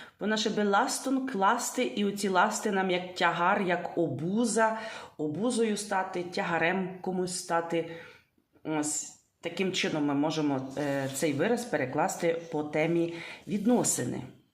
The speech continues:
Ну і в реченнях. Ich will keine Belastung sein. Я не хочу бути обузою.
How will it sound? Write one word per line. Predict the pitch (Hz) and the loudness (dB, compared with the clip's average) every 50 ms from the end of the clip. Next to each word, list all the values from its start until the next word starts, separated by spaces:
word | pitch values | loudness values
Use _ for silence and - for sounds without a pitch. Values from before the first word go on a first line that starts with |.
| _ _ _ _ _ _ _ - | _ _ _ _ _ _ _ -8
Ну | 320 381 | -4 -2
і | 381 262 | -2 0
в | 185 | 0
реченнях. | 160 143 143 - - 139 143 143 143 123 - - - - _ _ - - - - - - - - _ _ - _ - - - - _ _ _ _ _ _ _ _ _ _ _ _ _ _ _ _ _ _ _ _ _ _ _ _ _ _ _ _ _ _ _ _ _ _ _ - _ _ _ _ _ _ _ _ _ _ _ _ _ _ _ _ _ - | 0 0 -2 -2 -4 -4 -2 -4 -4 -6 -8 -12 -14 -18 _ _ -20 -20 -20 -20 -20 -20 -20 -20 _ _ -20 _ -20 -20 -20 -20 _ _ _ _ _ _ _ _ _ _ _ _ _ _ _ _ _ _ _ _ _ _ _ _ _ _ _ _ _ _ _ _ _ _ _ -20 _ _ _ _ _ _ _ _ _ _ _ _ _ _ _ _ _ -6
Ich | - - - 269 | -4 -2 0 4
will | 277 302 277 - - 262 | 4 4 4 4 2 2
keine | 269 285 294 269 220 170 | 4 6 6 6 4 6
Belastung | 160 165 156 147 143 139 - - - 143 143 135 131 | 4 4 6 6 4 2 0 -2 -2 -2 -2 -2 0
sein. | - 139 127 123 120 123 131 135 127 - - - _ _ _ _ _ _ _ - | 0 0 2 2 2 0 -2 -4 -6 -8 -12 -18 _ _ _ _ _ _ _ -6
Я | - 214 233 | 0 2 4
не | 247 240 | 4 4
хочу | 233 - 254 247 247 - 185 | 4 2 2 2 2 0 -2
бути | 165 156 160 147 - 143 | 0 0 -2 0 0 -2
обузою. | - - 151 139 143 147 143 127 127 135 123 - - - | -2 0 -2 -2 0 -2 -2 0 0 -2 -2 -2 -4 -8